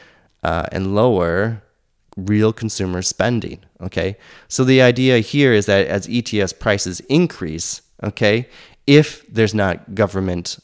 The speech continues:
say, support for an alternative, the, the price of energy is gonna go up in other areas, and consumer spending, because obviously they have to spend more on energy, it's gonna go down in other areas, right?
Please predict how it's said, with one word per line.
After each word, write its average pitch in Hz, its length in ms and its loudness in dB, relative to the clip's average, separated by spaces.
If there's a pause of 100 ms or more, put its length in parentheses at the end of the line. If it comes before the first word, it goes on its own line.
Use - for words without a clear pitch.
say, 92 240 -2
support - 540 -2
for 90 180 -4
an 87 220 -4
alternative, 87 800 -4 (540)
the, 107 180 0
the 95 160 -6
price - 340 0
of 107 80 0
energy 110 320 2
is 101 100 -4
gonna 95 220 -2
go 90 200 0
up 87 280 0
in 95 180 -4
other 120 320 2
areas, 82 640 -4
and 101 260 -4
consumer 120 460 0
spending, 110 640 0
because 101 420 -4
obviously 104 480 0
they 90 100 -2
have 95 140 -6
to 95 80 -8
spend 98 280 -4
more 95 220 -2
on 87 220 -4
energy, 95 500 -4 (800)
it's - 120 -8
gonna 120 200 2
go 101 180 0
down 107 540 0
in 98 120 -6
other 87 280 -6
areas, 67 460 -10
right? 90 300 -4